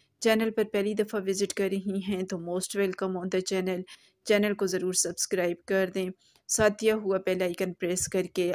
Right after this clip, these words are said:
all के ऑप्शन पे ज़रूर क्लिक कर दें। वीडियो के बारे में कमेंट ज़रूर करें, वीडियो को शेयर ज़रूर कर दें अपने फ्रेंड्स के साथ, फैमिली मेम्बर्स के साथ और रिलेटिव्स के साथ, ताकि ड्रेसेस के ये खूबसूरत से डिज़ाइंस वो भी देख सकें और अगर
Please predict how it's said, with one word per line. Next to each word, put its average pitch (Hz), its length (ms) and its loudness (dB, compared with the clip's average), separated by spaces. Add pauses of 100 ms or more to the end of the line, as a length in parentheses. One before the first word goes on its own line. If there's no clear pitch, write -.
(100)
all 175 180 0
के 185 60 -4
ऑप्शन 175 300 -4
पे 175 220 0
ज़रूर 170 380 -2
क्लिक 170 340 -6
कर 190 200 0
दें। 185 180 -4 (560)
वीडियो 208 240 4
के 208 80 4
बारे 175 280 2
में 180 180 -2
कमेंट 175 360 -4
ज़रूर 185 360 0
करें, 185 320 -2 (420)
वीडियो 220 220 4
को 226 100 2
शेयर 214 280 2
ज़रूर 180 420 0
कर 185 160 2 (100)
दें 180 200 -2
अपने - 340 -6
फ्रेंड्स 185 400 -6
के 196 80 -4
साथ, 185 260 -2
फैमिली 175 400 -6
मेम्बर्स 175 380 -2
के 190 120 -2
साथ 180 340 -4
और 180 200 -2
रिलेटिव्स 180 480 -2
के 196 120 0
साथ, 185 300 -2 (520)
ताकि 214 260 2
ड्रेसेस 202 420 2
के - 120 -2
ये 190 100 0
खूबसूरत 185 400 -2
से 190 120 -2
डिज़ाइंस 180 560 -4
वो 175 100 -4
भी 180 140 -2
देख 180 240 -2
सकें 185 460 -4
और 175 280 -4
अगर 180 460 -4